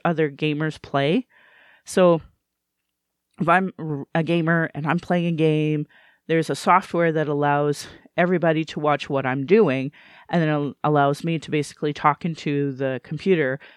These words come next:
and there's a, like, a, a camera on me so that, you know, you become somebody that somebody wants to watch. Now, for all of us old timers, back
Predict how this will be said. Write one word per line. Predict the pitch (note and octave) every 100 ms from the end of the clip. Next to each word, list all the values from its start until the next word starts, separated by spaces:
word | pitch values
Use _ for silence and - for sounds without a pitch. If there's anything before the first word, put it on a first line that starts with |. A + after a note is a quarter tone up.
| _
and | E3
there's | D#3+ D3
a, | C#3
like, | - C3 -
a, | F#2+ - - - _ _ _ - -
a | A2+ B1+ - -
camera | - G3 G3 E3+
on | F3+ F#3
me | F3 E3 E3+ - - - _
so | - D#3
that, | D3+ C#3+ C#3 C#3 - - - _
you | G3
know, | E3
you | D#3 D#3+
become | D3+ C#3 - D#3 D3 D3+ - _ _ _ _ _ _ _ _ -
somebody | - G3 F#3+ F#3
that | D#3+ D#3+
somebody | - E3 D#3
wants | C#3+ C#3+ -
to | D#3
watch. | C#3 D3+ G#2+ -
Now, | D3 C3+ C3
for | D3+
all | D#3 E3+
of | D3
us | D3 -
old | C#3 D#3
timers, | - A#2+ B2 D3 F#3+ - - _ -
back | C#3+ D3+ -